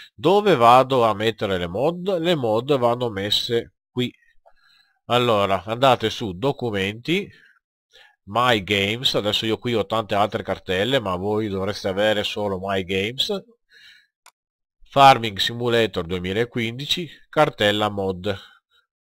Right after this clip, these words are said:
Come vedete io ne ho già diverse di mod nella cartella, quindi voi prendete, eh, la vostra mod appena estratta o pronta all'uso, per così dire, la copiate all'interno di questa cartella,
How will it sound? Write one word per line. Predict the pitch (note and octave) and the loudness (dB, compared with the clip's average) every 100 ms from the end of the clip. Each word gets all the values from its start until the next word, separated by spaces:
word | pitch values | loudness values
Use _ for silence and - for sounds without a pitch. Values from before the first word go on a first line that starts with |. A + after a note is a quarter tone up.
| _ _ _ | _ _ _
Come | - D3 | -4 0
vedete | C3+ C#3+ D3 A#2+ | 4 4 2 2
io | A#2+ | 0
ne | A#2 | 0
ho | A2+ | 0
già | A#2 | 0
diverse | G#2+ A2 G2 A2 - G3 | -2 0 2 2 2 -2
di | D#3 | -2
mod | G2+ G#2+ A#2 | -4 -2 -2
nella | G#2 F#2+ G2 | -4 -4 -4
cartella, | D3 - A#2 B2+ | -4 0 0 0
quindi | D#3 A#2+ A2+ | -2 -4 -4
voi | B2 | -4
prendete, | A#2 B2+ B2 B2 F#2+ - F2 E2+ _ - - _ _ _ | -2 -2 0 0 0 -4 -8 -8 _ -20 -20 _ _ _
eh, | G#2+ G#2+ G#2 G2+ | -2 2 2 2
la | G#2+ | 2
vostra | A2 B2+ A#2+ - A2+ A2 G#2 G2+ G2 G2 F#2+ F#2+ | 2 2 2 0 4 6 8 6 6 4 4 0
mod | A2+ C3+ A#2+ | 0 0 2
appena | A2 - C3 A#2+ | -2 0 0 0
estratta | A2+ - A#2 A#2 - F#2+ | -2 0 2 2 2 -4
o | A2+ A#2 | -2 -2
pronta | A#2 A#2+ B2+ G#2 A2 G2 F#2+ | -2 -2 -2 -2 0 0 0
all'uso, | G#2+ G#2+ A2+ G#2+ F#2+ | -2 -2 -4 -4 -6
per | F#2 | -8
così | F2+ G2+ A2+ | -6 -6 -6
dire, | A2+ G2+ A#2+ E3+ E3 A#2+ | -6 -4 0 2 0 0
la | C#3+ | 0
copiate | - C#3+ C#3+ B2 G2 | 0 0 4 4 2
all'interno | G2+ G#2+ C3+ C3 G#2+ | -4 -2 0 2 0
di | F#2 | -8
questa | G2+ A#2+ - | -6 -6 -6
cartella, | F#2+ D3+ - G2+ G#2+ C#3 | -6 -6 -2 -2 0 -4